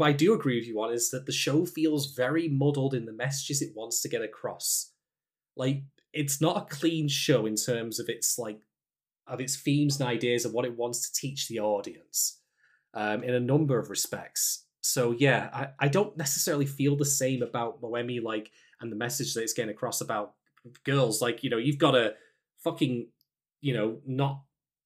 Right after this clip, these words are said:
be, like, a prude. You've gotta tell them straight and all that. You've gotta deal with this shit. But <sighs> I can't deny that you and I are definitely in agreement that this show is, well, it needs to adjust its tracking control,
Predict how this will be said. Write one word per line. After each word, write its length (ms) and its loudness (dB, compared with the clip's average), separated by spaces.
be, 240 0
like, 180 -2
a 60 -2
prude. 380 6
You've 100 -6
gotta 120 4
tell 200 0
them 80 0
straight 340 0
and 80 -4
all 200 -4
that. 140 -10
You've 80 -6
gotta 160 2
deal 240 4
with 120 -2
this 100 -2
shit. 320 -4
But 220 0
<sighs> 1120 -18
I 60 -16
can't 260 2
deny 400 4
that 240 2
you 160 6
and 80 4
I 120 4
are 80 4
definitely 420 2
in 40 0
agreement 460 0
that 240 0
this 120 4
show 320 8
is, 240 4
well, 180 2
it 40 -2
needs 220 2
to 80 0
adjust 260 0
its 100 -4
tracking 380 -2
control, 540 0